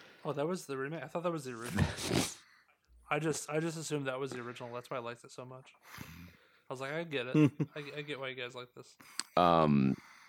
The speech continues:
Speaker 2: yeah, his other, his other illustrious movie credits, in-, writing credits include The Last Castle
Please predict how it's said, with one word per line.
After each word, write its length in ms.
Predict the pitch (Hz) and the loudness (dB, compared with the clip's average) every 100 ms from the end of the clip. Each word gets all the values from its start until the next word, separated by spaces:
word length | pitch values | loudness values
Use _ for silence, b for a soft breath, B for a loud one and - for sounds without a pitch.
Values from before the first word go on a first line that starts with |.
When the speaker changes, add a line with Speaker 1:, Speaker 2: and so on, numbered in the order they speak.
| b b b b - _ _ _ | b b b b -20 _ _ _
Speaker 2:
yeah, 280 | - 104 78 - | 10 12 12 10
his 320 | 120 120 131 | 10 10 10
other, 400 | 139 139 139 127 | 12 12 12 12
his 260 | 101 117 110 123 | 10 10 10 12
other 260 | 127 127 | 12 12
illustrious 920 | 113 104 107 - - 98 104 - - - _ - | 12 12 12 10 10 10 12 12 12 8 _ 8
movie 420 | 113 107 98 101 | 12 12 12 8
credits, 540 | - 98 90 78 - | 8 10 10 8 6
in-, 120 | 95 95 | 4 6
writing 320 | 107 98 92 | 8 8 10
credits 340 | 90 87 78 92 | 8 8 8 6
include 460 | 85 98 95 82 | 6 6 6 6
The 160 | 101 98 | 8 10
Last 360 | 92 98 110 - | 12 10 10 8
Castle 600 | 113 120 135 180 196 | 10 10 10 10 10